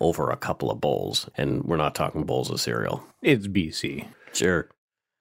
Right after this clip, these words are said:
Speaker 1: I mentioned earlier that Cruz Wellwood and his buddy Cameron Moffat are the two that Kimberly was seen with at the bus exchange that morning. They both admitted to seeing Kimberly, but said that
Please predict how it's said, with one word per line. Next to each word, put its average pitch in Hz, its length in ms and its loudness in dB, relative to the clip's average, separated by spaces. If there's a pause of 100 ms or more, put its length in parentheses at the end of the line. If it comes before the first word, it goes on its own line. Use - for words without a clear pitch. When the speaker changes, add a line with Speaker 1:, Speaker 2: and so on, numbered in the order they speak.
(300)
Speaker 1:
I 104 100 4
mentioned 113 460 2
earlier 85 400 6
that 71 260 0
Cruz 90 320 4
Wellwood 85 520 4
and 76 300 2
his 160 160 -2
buddy 95 280 2
Cameron - 400 0
Moffat 98 400 2
are 73 120 2
the - 120 -6
two 80 240 2
that 69 160 -2
Kimberly 76 420 0
was 71 180 0
seen 92 280 4
with 80 160 0
at 60 100 -4
the - 80 -4
bus - 300 2
exchange - 460 -4
that 50 220 -2
morning. 50 380 -4 (380)
They 101 100 6
both 107 300 6
admitted 101 380 4
to - 100 0
seeing 139 320 6
Kimberly, 73 480 0
but 73 180 0
said 80 300 4
that 71 180 2